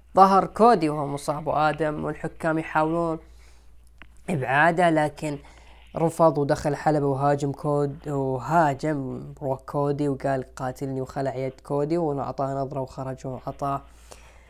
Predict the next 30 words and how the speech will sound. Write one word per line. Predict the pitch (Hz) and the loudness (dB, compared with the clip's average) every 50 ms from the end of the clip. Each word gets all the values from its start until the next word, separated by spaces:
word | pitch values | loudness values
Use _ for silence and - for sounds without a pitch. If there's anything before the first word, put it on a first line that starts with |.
| - - - | -16 -10 -8
اللي | 143 139 139 131 135 | -4 -4 -4 -2 -2
هي | |
الحركة | 135 127 - - 147 135 135 135 - - 139 | -4 -4 -4 -4 -4 -2 -2 -4 -8 -10 -12
حقته | - - 139 131 127 135 - - 135 131 | -8 -8 -8 -6 -8 -10 -8 -6 -6 -4
اللي | 131 127 127 123 | -4 -6 -6 -6
هي | 135 127 123 127 - - - 135 | -6 -6 -6 -6 -8 -8 -8 -6
الكاتش. | 131 127 123 123 - - 120 110 - - - - - - - - - - - - - - - - - - _ _ _ _ _ _ - - - - - - - - - - - - - - - - - - | -4 -4 -6 -8 -8 -10 -10 -10 -10 -12 -16 -14 -14 -12 -12 -12 -12 -12 -14 -14 -16 -18 -20 -20 -20 -20 _ _ _ _ _ _ -20 -20 -20 -20 -20 -20 -20 -20 -20 -20 -20 -20 -20 -20 -20 -20 -10 -8
ما | 196 202 226 | -6 -4 -2
أدري، | 214 175 160 156 | -2 0 0 -2
أنتوا | 165 170 - 175 165 | -2 -2 -2 -2 -2
لاحظتوا، | 156 - - 170 160 - - - - 180 180 190 196 165 156 147 | -2 -2 -2 -6 -6 -6 -10 -6 -4 -2 0 0 0 -2 -4 -8
آه، | 139 127 123 127 127 127 156 160 | -6 -6 -4 -4 -4 -6 -8 -10
في | - - 170 | -10 -8 -8
الزاوية | 147 123 120 135 156 151 143 135 131 131 123 120 - - - - - - - - - - - - - - 170 | -8 -6 -2 0 0 2 2 0 0 -2 -4 -6 -10 -18 -20 -20 -20 -20 -20 -20 -20 -20 -20 -20 -12 -8 -4
إنه | 147 147 | -4 -4
في | 143 - 156 147 | -2 -2 0 0
واحد | 147 147 - - 139 143 139 131 - - - - - - - 143 | 2 0 0 -2 -6 -8 -10 -12 -14 -18 -20 -20 -20 -20 -18 -12
لابس | 156 151 151 151 143 147 139 - - | -8 -6 -6 -4 -6 -8 -10 -12 -14
تيشيرت | - 139 - - 156 147 143 143 139 | -14 -14 -10 -6 -6 -6 -6 -8 -12
مفسخ؟ | 135 - - 151 143 - - - 135 - - | -14 -10 -10 -10 -10 -8 -8 -8 -8 -6 -4
أنا | 151 160 | -2 2
ما | 170 175 165 | 2 2 2
أدري | 160 - 143 139 | 2 -2 -6 -6
هل | 143 147 | -6 -6
هو | 143 151 | -6 -2
لابس | 156 156 151 143 147 - - | -2 -2 -2 -2 -4 -10 -10
تيشيرت | - 143 - - 156 147 147 | -14 -14 -8 -6 -8 -6 -6
مفسخ | 143 135 - - 160 - - - 165 - - 175 | -8 -8 -6 -8 -8 -8 -6 -8 -8 -8 -6 -6
ولا | 151 143 139 | -4 -4 -2
هو | 165 147 135 | 0 -2 -2